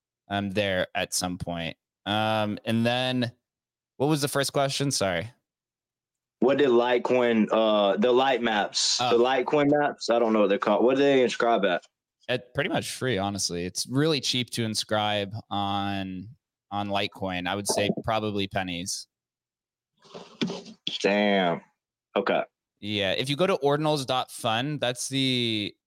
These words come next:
Speaker 1: and Chicken Market, I believe, has it too. You can go and inscribe. The downside on ordinals dot fun is they're charging one dollar service fee per inscription. So it's actually, if you just run,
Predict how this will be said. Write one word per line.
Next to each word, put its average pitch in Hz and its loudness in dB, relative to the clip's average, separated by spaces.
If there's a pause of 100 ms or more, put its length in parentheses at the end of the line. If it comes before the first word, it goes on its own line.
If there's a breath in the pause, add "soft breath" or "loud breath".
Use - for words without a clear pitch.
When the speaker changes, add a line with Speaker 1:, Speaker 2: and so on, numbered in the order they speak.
(160)
Speaker 1:
and 120 -2
Chicken 139 -4
Market, 107 -2
I 104 0
believe, 107 -4
has 104 -2
it - -10
too. 104 -2
You 95 -10
can 101 -10
go 107 0
and 101 -6
inscribe. 104 -2 (540)
The - -2
downside 147 -2
on 131 0
ordinals 117 -2
dot 117 -2
fun 110 0
is 104 -6
they're 110 -2
charging 104 -2
one 107 -2
dollar 104 2 (360)
service 110 -2
fee 120 0
per 110 -2 (540)
inscription. 147 -2
So 123 -2
it's 120 -2
actually, 113 -2
if 120 -6
you 123 0
just 120 0
run, 110 -2